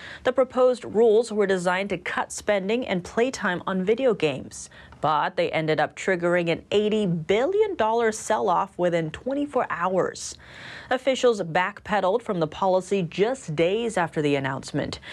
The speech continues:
saying they would adjust the measures by listening to public feedback. Throughout the last year, Chinese leader Xi Jinping has been trying to lure foreign investments to China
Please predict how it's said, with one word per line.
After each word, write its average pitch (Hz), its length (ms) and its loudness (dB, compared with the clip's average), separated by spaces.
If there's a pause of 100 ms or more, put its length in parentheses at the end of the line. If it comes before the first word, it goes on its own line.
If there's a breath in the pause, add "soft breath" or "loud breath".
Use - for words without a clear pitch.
(140 loud breath)
saying 151 280 -2
they 143 100 2
would 143 180 0
adjust 156 520 0
the 160 60 0
measures 147 460 0
by 143 180 -2
listening 175 560 -2
to 208 80 0
public 147 360 -2
feedback. - 760 -4 (500 loud breath)
Throughout 285 240 2
the 262 100 0
last 254 380 -2
year, 247 260 2
Chinese 427 440 -6
leader 247 200 4
Xi 214 200 -6
Jinping 208 400 0
has 185 240 -2
been 185 160 -2
trying 185 420 -2
to 190 80 -2
lure 175 480 2
foreign 180 340 0
investments 165 680 -4
to 302 320 -2
China 190 520 -2